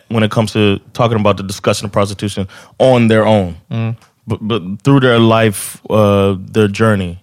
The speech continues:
Speaker 1: in life, they came to their point where they're at. I came to my point, just my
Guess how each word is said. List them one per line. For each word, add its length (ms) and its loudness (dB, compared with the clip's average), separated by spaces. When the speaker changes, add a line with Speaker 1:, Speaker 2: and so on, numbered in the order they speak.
Speaker 1:
in 160 -6
life, 380 -6
they 140 0
came 300 0
to 180 -2
their 140 -2
point 300 -6
where 120 -6
they're 200 -6
at. 60 -12
I 20 -2
came 220 0
to 80 -4
my 120 2
point, 280 0
just 140 -4
my 140 2